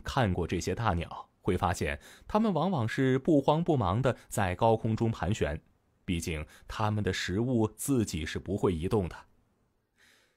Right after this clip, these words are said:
但并不是所有的鸟类都能如此气定神闲，比如唐鹅这种鸟类，它们的体长可以达到一米五以上，是世界上最大的海鸟之一。它们会以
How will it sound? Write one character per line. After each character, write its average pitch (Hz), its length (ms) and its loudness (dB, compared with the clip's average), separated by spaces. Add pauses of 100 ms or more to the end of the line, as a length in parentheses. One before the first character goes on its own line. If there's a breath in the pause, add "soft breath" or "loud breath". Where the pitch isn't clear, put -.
但 254 260 4
并 262 160 2
不 226 100 2
是 196 140 2
所 185 320 0
有 240 160 2
的 113 140 2
鸟 76 240 -2
类 85 240 -2 (120)
都 101 160 0
能 95 160 0
如 87 220 -2
此 - 180 -4
气 - 220 -4
定 78 160 -4
神 78 180 -2
闲， 76 320 -4 (540)
比 135 80 0
如 147 340 2 (140)
唐 160 360 0
鹅 147 260 0
这 180 120 0
种 95 160 2
鸟 76 200 -2
类， 92 220 -4 (440 soft breath)
它 - 180 -2
们 277 120 0
的 196 80 2
体 208 180 -2
长 117 300 0 (160 loud breath)
可 - 120 -2
以 165 120 2
达 139 180 -4
到 156 280 -2
一 214 180 0
米 160 180 2
五 175 260 0
以 165 120 -4
上， - 260 -4 (220 soft breath)
是 101 240 0
世 104 240 -2
界 95 160 -2
上 - 260 -6
最 196 300 -2
大 127 180 -2
的 98 100 0
海 92 220 -2
鸟 98 200 -2
之 98 140 -4
一。 104 220 -4 (640 soft breath)
它 127 160 0
们 131 100 4
会 131 160 2
以 101 280 0